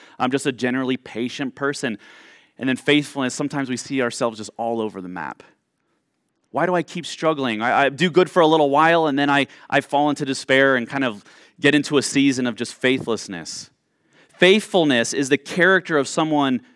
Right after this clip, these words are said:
that you know that you can rely on all the time. And that is exactly the truth about who God is. That is why faithfulness is the fruit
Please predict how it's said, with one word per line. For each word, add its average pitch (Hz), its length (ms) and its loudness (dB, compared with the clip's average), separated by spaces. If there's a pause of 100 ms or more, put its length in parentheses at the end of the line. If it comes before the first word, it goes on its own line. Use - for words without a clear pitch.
(320)
that 139 140 4
you 147 340 -2
know 131 720 2
that 135 140 0
you 143 120 -6
can 143 140 -4
rely 120 380 0
on 92 340 -6 (320)
all 117 220 0
the 107 100 -4
time. 80 460 -12 (1800)
And 165 100 2
that 208 100 4
is 165 120 2
exactly 156 580 0
the 131 100 -6
truth 170 340 -8
about 117 280 -4
who 143 180 -4
God 120 340 -6
is. - 460 -14 (1000)
That 180 140 6
is 196 120 4
why 185 200 4
faithfulness 196 800 2
is 147 180 0
the 135 80 2
fruit 208 400 0